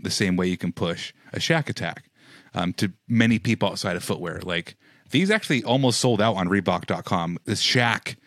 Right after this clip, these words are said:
has so many fans. Shaq's a D J. Shaq's an entrepreneur. Shaq does all these things. But you kinda have to price these at one eighty to keep yourself alive. But is one eighty?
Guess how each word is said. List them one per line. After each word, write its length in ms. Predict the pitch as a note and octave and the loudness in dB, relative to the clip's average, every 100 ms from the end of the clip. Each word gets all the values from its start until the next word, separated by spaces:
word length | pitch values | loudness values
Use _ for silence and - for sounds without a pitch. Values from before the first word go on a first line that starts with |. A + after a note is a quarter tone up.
| _ _ - | _ _ -2
has 200 | G2+ - | 0 2
so 160 | B2 | 2
many 160 | G2+ F#2 | 2 -2
fans. 480 | - B2 A2+ F2 - | -2 0 2 0 -2
Shaq's 300 | - C#3 - | 0 0 0
a 60 | |
D 280 | G#2+ A#2 C#3 | 0 2 0
J. 300 | G2+ E2+ - - - | 2 -2 -2 -10 -14
Shaq's 340 | - B2 B2 - | -2 0 2 0
an 80 | A2+ | 0
entrepreneur. 560 | A2+ - F#2+ A#2 F#2+ | 0 -2 -2 0 0
Shaq 240 | - C3 B2 | 0 0 0
does 160 | A#2+ | 0
all 100 | A#2 | 0
these 180 | G#2+ F#2 | 0 -2
things. 360 | A#2+ F#2 E2+ - - - - - | -2 -2 -6 -12 -20 -20 -20 -6
But 100 | A#2+ | -2
you 60 | A#2+ | 0
kinda 220 | F3+ D#3+ | 0 0
have 300 | - C#3+ F3+ | 2 2 0
to 80 | - | -4
price 300 | - B2 A#2 | 0 2 4
these 160 | B2+ G#2+ | 2 2
at 120 | G2+ | 2
one 180 | A2+ A2+ | 2 2
eighty 260 | A#2+ A#2+ A2 | 2 2 0
to 80 | |
keep 220 | F#2+ C3 A#2+ | -2 -2 -2
yourself 320 | A2 A2+ - | 0 -2 -2
alive. 440 | G2+ B2+ G#2+ G2+ - | 0 2 2 -2 -2
But 260 | G2+ F#2+ _ _ - - _ _ _ _ _ _ _ _ - | -2 -4 _ _ -20 -20 _ _ _ _ _ _ _ _ -6
is 180 | A2+ F#2+ | -2 2
one 220 | A2+ B2+ | 4 4
eighty? 640 | A#2 A#2+ B2 B2 A#2 A2+ | 6 4 6 4 2 -4